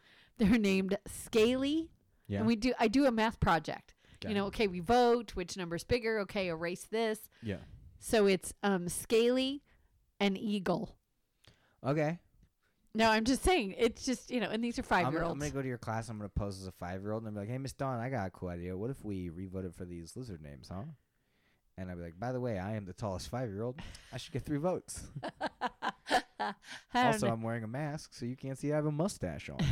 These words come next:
Speaker 1: <laughs> Yeah.
Speaker 2: I have it on. I have a mustache. It's not
Speaker 1: On.
Speaker 2: on. It's,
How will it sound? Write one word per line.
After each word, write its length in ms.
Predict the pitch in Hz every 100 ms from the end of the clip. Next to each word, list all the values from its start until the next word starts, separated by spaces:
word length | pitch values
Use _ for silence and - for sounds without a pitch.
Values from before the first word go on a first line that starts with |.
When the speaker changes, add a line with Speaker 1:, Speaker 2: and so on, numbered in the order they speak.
| -
Speaker 1:
<laughs> 160 | 254 226 - - - - - - -
Yeah. 160 | 202 156
Speaker 2:
I 20 |
have 140 | 143 131
it 80 | -
on. 300 | 120 127 95
I 60 | 95
have 140 | 117 131
a 60 |
mustache. 760 | 131 143 175 - - 220 - -
It's 100 | -
not 300 | 131 131 127
Speaker 1:
On. 320 | 202 185 175
Speaker 2:
on. 100 | 101 98
It's, 280 | 120 233 -